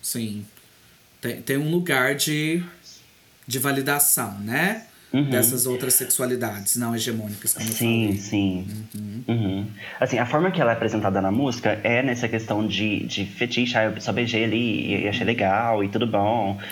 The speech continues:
Speaker 1: Aham.
Speaker 2: né? Beijo, beijo lésbico, check,
Speaker 1: Hum,
Speaker 2: né?
Speaker 1: ah. <laughs>
Speaker 2: Só que tem, tem essa outra questão também de... De trazer à tona, eu acho que até a questão de... a,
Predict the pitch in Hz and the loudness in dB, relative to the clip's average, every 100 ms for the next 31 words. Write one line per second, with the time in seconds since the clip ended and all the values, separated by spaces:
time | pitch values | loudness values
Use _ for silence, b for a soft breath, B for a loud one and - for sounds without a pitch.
0 | B 107 113 117 113 107 110 123 B B | B -6 -8 -2 0 2 0 -6 B B
1 | B B _ - 123 127 143 147 139 127 | B B _ -2 2 4 4 2 2 2
2 | 135 139 127 120 127 156 - 143 110 104 | 2 4 4 4 2 -2 2 4 4 2
3 | - - 165 170 165 160 160 165 123 123 | -2 -6 -4 -2 0 -2 -2 4 6 6
4 | 147 - - - 214 185 - 190 - 196 | 2 -2 -10 -4 0 0 0 -2 0 0
5 | 180 - - - - - - - - - | 0 -2 -20 -20 -20 -20 -20 -12 -10 -8
6 | - 165 175 190 175 135 131 147 127 - | 0 2 2 0 0 0 2 2 0 -4
7 | - - - 131 135 - 135 139 147 135 | -14 -14 -2 0 0 0 0 2 2 0
8 | 139 135 143 - 117 127 135 101 107 120 | 0 -2 -2 0 0 2 2 2 2 2
9 | 113 120 135 135 117 95 92 90 - - | 0 0 2 2 2 0 -2 -6 -14 -20
10 | _ _ _ _ - 139 147 147 147 170 | _ _ _ _ -2 0 2 2 4 2
11 | 170 156 156 151 151 151 143 156 156 - | 4 2 4 2 0 2 0 0 -2 -2
12 | 127 135 156 147 - - 127 131 - | 0 0 0 0 -2 0 0 0 -2